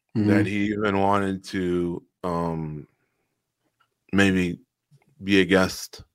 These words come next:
Speaker 2: and treat his family and friends to
Speaker 1: Mm-hmm.
Speaker 2: that. I thought he even hinted he would take us too if he came up short on friends. Um,
Speaker 1: <laughs>
Speaker 2: so yeah, I, that was, that was one reason to vote, to root for him. But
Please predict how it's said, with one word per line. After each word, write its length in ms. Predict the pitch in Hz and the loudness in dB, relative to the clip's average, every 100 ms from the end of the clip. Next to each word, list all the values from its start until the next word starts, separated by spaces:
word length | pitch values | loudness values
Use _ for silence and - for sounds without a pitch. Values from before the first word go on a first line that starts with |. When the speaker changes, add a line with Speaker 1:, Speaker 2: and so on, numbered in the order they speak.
| - | -8
Speaker 2:
and 140 | 90 | -6
treat 280 | - 98 95 | -2 2 2
his 180 | 90 - | 2 -2
family 360 | 92 90 92 90 | 0 0 0 -2
and 140 | 87 | -2
friends 640 | 98 98 90 85 90 - _ _ _ _ _ _ - | 2 2 2 -2 -8 -18 _ _ _ _ _ _ -2
to 120 | 113 | 2
Speaker 1:
Mm-hmm. 100 | 101 | 4
Speaker 2:
that. 240 | 78 65 - _ _ - | 2 0 -8 _ _ 0
I 60 | 143 | 2
thought 180 | 151 208 | 6 8
he 60 | 165 | 8
even 220 | 147 110 | 8 8
hinted 340 | 131 170 98 | 6 4 2
he 80 | 87 | 2
would 200 | 85 85 | 0 0
take 220 | 117 104 | 2 2
us 200 | - - | 0 -6
too 240 | - 101 76 | -2 0 0
if 60 | 80 | -2
he 80 | |
came 280 | - 92 87 | -4 -2 -2
up 120 | 82 | -4
short 260 | - 95 87 | 0 2 2
on 160 | 80 80 | 0 -4
friends. 500 | 92 85 78 78 - _ _ _ _ _ 92 | -4 -2 -4 -10 -20 _ _ _ _ _ -4
Um, 560 | 90 87 82 78 95 - | -2 -2 -2 -6 -10 -8
Speaker 1:
<laughs> 240 | 92 - 110 | -8 -2 2
Speaker 2:
so 60 | |
yeah, 220 | 107 113 104 | 6 6 4
I, 100 | 110 _ _ _ _ _ | 0 _ _ _ _ _
that 120 | 113 | 6
was, 300 | 127 123 - 113 | 6 6 2 4
that 120 | 123 | 6
was 200 | 127 113 | 6 4
one 280 | 123 127 110 | 2 2 2
reason 380 | 110 95 101 | 0 -2 -4
to 60 | 98 | -2
vote, 500 | 98 95 - - 101 | 0 -2 -4 -16 -4
to 240 | 107 98 | 0 0
root 220 | 95 107 104 | 2 0 0
for 280 | 101 101 | 4 4
him. 140 | 98 98 | 4 2
But 260 | 95 - | 0 -2